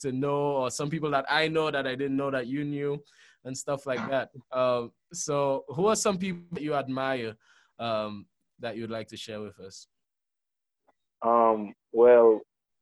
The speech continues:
Speaker 2: well, as I was telling you earlier, growing,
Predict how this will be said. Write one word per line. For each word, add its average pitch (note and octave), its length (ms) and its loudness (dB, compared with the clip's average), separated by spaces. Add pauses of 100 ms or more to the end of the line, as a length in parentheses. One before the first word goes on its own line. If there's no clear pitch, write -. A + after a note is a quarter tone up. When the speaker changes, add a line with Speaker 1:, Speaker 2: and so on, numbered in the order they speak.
(260)
Speaker 2:
well, A#2+ 160 6
as A#2 160 8
I A#2 40 10
was A#2+ 280 6 (260)
telling A#2 220 6
you G2 80 -2
earlier, G2+ 580 6 (160)
growing, A#2 400 8